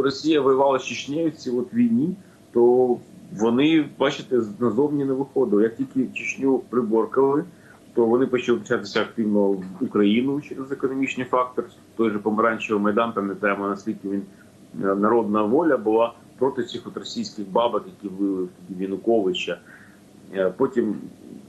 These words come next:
м, серпень ви-, дві тисячі восьмого року Грузія,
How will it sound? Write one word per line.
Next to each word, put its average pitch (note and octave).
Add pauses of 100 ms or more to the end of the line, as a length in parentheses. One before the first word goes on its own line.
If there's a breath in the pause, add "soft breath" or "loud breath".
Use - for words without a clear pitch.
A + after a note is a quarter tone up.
(140)
м, F#2 (280)
серпень A2+
ви-, G#2+
дві G#2+
тисячі A#2
восьмого G#2
року F#2+
Грузія, D#3+